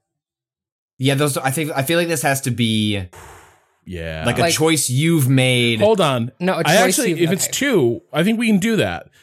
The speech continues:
Speaker 2: 'Cause what's, like, the most miserable fucking review experience you've ever had? And I can answer that straight off the bat.
Speaker 3: Yeah, do it.
Speaker 1: Okay,
Speaker 2: An
Speaker 1: go.
Speaker 2: unfinished four X called, uh, Legends of Pegasus. It
Speaker 1: <laughs>
Speaker 2: was uncompletable. Like, you could not make it out of the tutorial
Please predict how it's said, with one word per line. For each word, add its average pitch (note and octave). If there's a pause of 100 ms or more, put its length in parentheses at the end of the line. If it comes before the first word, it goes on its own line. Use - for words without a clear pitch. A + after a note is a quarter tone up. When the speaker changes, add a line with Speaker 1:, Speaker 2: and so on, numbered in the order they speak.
(140)
Speaker 2:
'Cause G3
what's, F#3
like, A3+
the F3+
most D#3
miserable D3+
fucking E3
review C3+
experience D3+
you've A#2
ever A#2+
had? B2+
And B2+
I A#2+
can C3
answer D3+
that B2+
straight B2
off B2
the G#2+
bat. F2 (140)
Speaker 3:
Yeah, D3
do D3
it. C#3
Speaker 1:
Okay, G2+
Speaker 2:
An C#3+
Speaker 1:
go. B2+
Speaker 2:
unfinished E3+
four B2+
X D#3
called, A#2 (120)
uh, G#2+
Legends B2
of A#2
Pegasus. C#3 (720)
It D#3
Speaker 1:
<laughs> D3
Speaker 2:
was C3 (1080)
uncompletable. G3+
Like, C#3
you C3+
could -
not F3
make C3+
it F#3
out B2
of C3
the A#2
tutorial B2